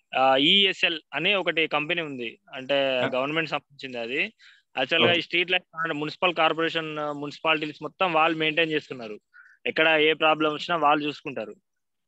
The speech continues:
Speaker 1: ఆ, మాది ఏంటంటే నేను రూరల్ విలేజెస్ కోసం మేము తయారు చేశాను.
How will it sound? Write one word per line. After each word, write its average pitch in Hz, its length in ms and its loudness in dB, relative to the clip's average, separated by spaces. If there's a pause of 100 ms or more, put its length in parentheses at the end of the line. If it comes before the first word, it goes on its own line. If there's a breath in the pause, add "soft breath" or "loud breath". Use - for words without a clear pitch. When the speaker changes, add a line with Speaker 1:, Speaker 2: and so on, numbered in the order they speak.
(160)
Speaker 1:
ఆ, 139 280 6
మాది 151 320 2
ఏంటంటే 180 360 0
నేను 180 440 0
రూరల్ 185 480 2
విలేజెస్ 165 500 -2
కోసం 170 340 -6
మేము 165 200 -4
తయారు 147 220 -2
చేశాను. 120 400 -12